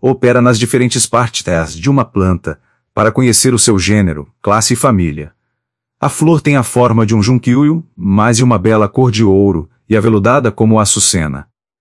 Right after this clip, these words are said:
Falta-lhe o perfume. E que é o coração da flor? A sua respiração. A corola tubular, com cinco lóbulos agudos de lanças,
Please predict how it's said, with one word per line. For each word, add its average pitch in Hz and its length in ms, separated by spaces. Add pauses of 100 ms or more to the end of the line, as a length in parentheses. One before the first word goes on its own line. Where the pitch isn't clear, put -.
(140)
Falta-lhe 127 520
o 120 60
perfume. 104 600 (500)
E 160 60
que 180 180
é 160 60
o 156 100
coração 127 420
da 110 100
flor? 117 420 (240)
A 98 80
sua 110 180
respiração. 104 640 (760)
A - 80
corola 185 280
tubular, 123 480 (120)
com 175 160
cinco 220 340
lóbulos 120 440
agudos 110 360
de 107 80
lanças, 156 460